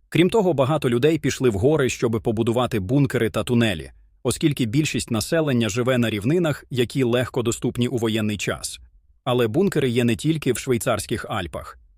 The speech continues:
Розумієте, тривалий час у Швейцарії закон вимагав будівництва безпечного місця, який міг би вмістити всіх жителів приміщення.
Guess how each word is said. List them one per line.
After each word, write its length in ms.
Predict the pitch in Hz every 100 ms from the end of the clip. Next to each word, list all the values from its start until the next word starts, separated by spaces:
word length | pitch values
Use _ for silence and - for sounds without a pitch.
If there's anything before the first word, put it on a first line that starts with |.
| _ -
Розумієте, 720 | 139 135 165 202 151 113 92 - _
тривалий 420 | - 127 131 123 107
час 320 | - 160 -
у 60 | 143
Швейцарії 640 | 117 104 - 160 143 131 -
закон 420 | - 113 - 131 120
вимагав 460 | 117 113 107 127
будівництва 680 | 98 113 107 113 117 - 120
безпечного 600 | 104 - 120 104 113 98
місця, 520 | 98 165 - - 104 - _
який 340 | 120 123 135 117
міг 260 | 123 120
би 120 | 120
вмістити 540 | 113 120 110 - 123 110
всіх 380 | - 135 143 110
жителів 460 | 107 113 110 101
приміщення. 760 | - 117 117 92 - 87 73